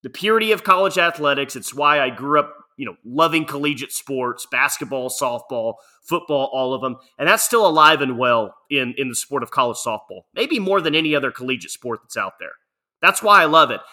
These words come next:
And I love that O U's kinda carrying the torch for that. It's, yes, times have changed,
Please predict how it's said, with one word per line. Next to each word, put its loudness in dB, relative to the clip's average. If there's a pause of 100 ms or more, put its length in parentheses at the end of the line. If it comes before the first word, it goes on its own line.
(120)
And 4
I 8
love 6
that 4
O 4
U's -2
kinda 0
carrying 0
the -6
torch -6
for -6
that. -6
It's, -12
yes, 2
times 0
have -18
changed, 0